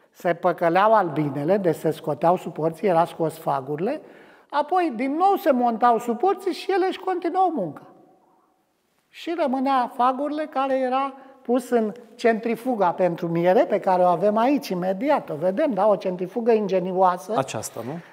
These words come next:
Speaker 1: de lemn, în care se introduceau ramele de miere din stupii clasici sau, uh, roiul acela făcut de miere de către albinele, așa zise, sălbatice.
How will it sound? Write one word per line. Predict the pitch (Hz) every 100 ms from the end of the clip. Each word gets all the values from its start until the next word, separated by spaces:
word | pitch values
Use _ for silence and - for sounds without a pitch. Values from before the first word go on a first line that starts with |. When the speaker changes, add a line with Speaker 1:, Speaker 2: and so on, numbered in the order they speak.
| _
Speaker 1:
de | 156 180
lemn, | 185 180 226 320 - - - _
în | - 392
care | 349 320 226 190 - -
se | - - 311
introduceau | 277 247 233 226 - 247 277 302 - - -
ramele | 185 208 277 262 214 196 175 151 - -
de | 160 185 180
miere | 165 190 175 175 214
din | 170 160
stupii | - - 190 185
clasici | - 165 151 - 285 320 - _ _
sau, | - 269 320 330
uh, | 247 - - - - 180 190
roiul | 262 277 226
acela | 202 196 233 220 190 170 214
făcut | - 180 214 214 - 175
de | 175
miere | 175 214 233 226
de | 202
către | 196 208 196
albinele, | 175 190 214 208 208 202
așa | 165 170 185
zise, | 175 202 196
sălbatice. | - 190 175 170 139 131 -